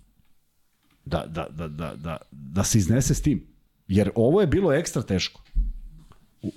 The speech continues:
o-, u-, Uroš nema, nema ispred sebe tako, tako nešto teško da ga prati. On je tek na početku. Pa koristi to. Koristi tako što nećeš da budeš nervozan što si promašio trojku, nego si nervozan što te ovaj obišao.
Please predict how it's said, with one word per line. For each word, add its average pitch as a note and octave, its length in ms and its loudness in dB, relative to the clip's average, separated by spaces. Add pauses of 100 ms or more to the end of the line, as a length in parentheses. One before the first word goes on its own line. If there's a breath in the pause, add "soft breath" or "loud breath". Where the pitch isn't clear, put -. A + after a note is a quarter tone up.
(140)
o-, E2 320 -10
u-, E2 500 -12
Uroš C#3 360 4
nema, A#2 420 6 (100)
nema C#3 220 4
ispred D3+ 260 0
sebe D3+ 200 0
tako, C#3 480 -2
tako C#3+ 340 2
nešto A2+ 280 2
teško A#2+ 340 0
da G#2 100 4
ga G2 120 4
prati. F2+ 340 0
On G2 120 4
je G#2+ 60 6
tek C3+ 200 0
na C#3 80 0
početku. A#2 480 0 (400 loud breath)
Pa - 80 -8
koristi A2 420 4
to. - 180 -6 (1120 soft breath)
Koristi A#2+ 360 4
tako C3+ 280 -2
što - 160 0
nećeš B2+ 200 2
da C#3 60 2
budeš C#3+ 220 2
nervozan C3+ 320 2
što F#2+ 100 -4
si A2+ 60 2
promašio B2 420 0
trojku, C3+ 340 0
nego A#2+ 220 2
si - 160 0
nervozan C3+ 300 4
što A#2 100 -2
te C3 120 -2
ovaj C#3 120 4
obišao. C3 320 0